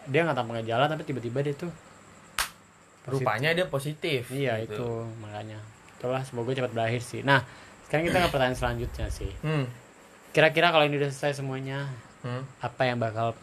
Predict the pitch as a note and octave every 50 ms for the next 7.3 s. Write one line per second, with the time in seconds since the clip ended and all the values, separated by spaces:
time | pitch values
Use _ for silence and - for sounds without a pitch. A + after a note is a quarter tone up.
0 | - - - - - - A#2 G#2+ A2 A2 A2 A2 A2+ G#2+ A2 A2 - - - C#3+
1 | C3 B2 B2 A#2+ A#2 A#2 A#2 A2 - - - - A#2 A2+ G#2+ G#2 G#2+ - - -
2 | - - - - - - - - - - - - - - - - - - B2+ B2
3 | B2 B2 A#2+ B2 C3 C3+ C3+ B2 A#2+ - B2+ B2 B2+ C#3 C3 A#2+ A2+ A2 G#2+ G#2+
4 | G2+ A2 A2 A2 A2 G#2+ G#2+ G2+ - A2+ G#2 G#2 G#2 G#2 G#2+ B2 B2 B2+ A2+ A2+
5 | A#2 B2+ B2 - G#2+ G#2 G#2 G#2 G#2 - - C#3+ D3+ G3+ A3+ A3 F3+ D3 C#3+ C#3
6 | - - - - B2+ B2 A#2 - A#2+ A#2 A#2+ A#2 A2+ - - B2+ - - D#3 E3
7 | F3 F3 E3 C#3+ A#2+